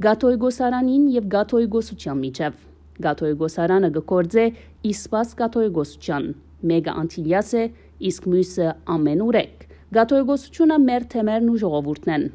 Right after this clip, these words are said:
Հոս կատարված աշխատանքը թեմերու ջամփով պետք է երթա մեր ժողովուրդին և տվյալ միջավայրին համահունչ կերպով կյանքի պետք է վերածենք։ Ուստի պետք է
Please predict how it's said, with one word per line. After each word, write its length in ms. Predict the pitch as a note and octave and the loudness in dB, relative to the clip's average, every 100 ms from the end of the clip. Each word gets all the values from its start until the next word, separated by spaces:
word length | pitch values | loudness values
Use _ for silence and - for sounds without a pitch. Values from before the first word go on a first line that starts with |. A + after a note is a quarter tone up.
| - - - - | -12 -20 -20 -6
Հոս 200 | F3 F3 - | 0 0 0
կատարված 500 | F3 D#3+ E3 D#3+ E3+ | -4 0 0 0 -2
աշխատանքը 600 | D#3+ - E3+ F#3 A3 A3+ A3 A3 - - B3+ | -2 -4 -2 0 0 2 2 0 -16 -4 2
թեմերու 360 | A#3+ A#3 C#4 B3 | 4 4 2 0
ջամփով 340 | B3 A#3+ C4+ A#3 | 0 0 -2 0
պետք 180 | A3+ A3+ | -2 2
է 120 | A#3 | 0
երթա 260 | G#3+ G3+ A#3 A3+ | 0 0 0 2
մեր 160 | A3 G#3+ | 0 0
ժողովուրդին 680 | A3+ A#3 A#3+ B3 - D3+ - - - | 0 2 0 -2 0 0 0 -10 -4
և 160 | D#3 D3 | -4 0
տվյալ 340 | E3 D#3+ F3+ E3 | 0 2 2 4
միջավայրին 640 | E3 - D#3+ E3 E3+ F3 D#3+ | 2 0 0 0 2 2 2
համահունչ 480 | F3+ F3 E3 G#3+ G3+ - | 2 2 2 0 -2 -2
կերպով 380 | E3+ E3 E3+ D3+ | -4 2 0 0
կյանքի 360 | F3 E3 F3+ G3+ | 0 -2 -2 -4
պետք 220 | F#3+ F#3 E3 | -4 -2 -4
է 60 | |
վերածենք։ 640 | C#3+ C#3 C3+ D#3 C#3 C3 - - - | -4 -4 -4 -4 -4 -8 -12 -20 -2
Ուստի 380 | E3+ E3 - G#3+ G#3+ - - E3 | -2 -2 -6 -6 -6 -8 -16 -2
պետք 200 | G#3 | -2
է 40 | G#3 | 2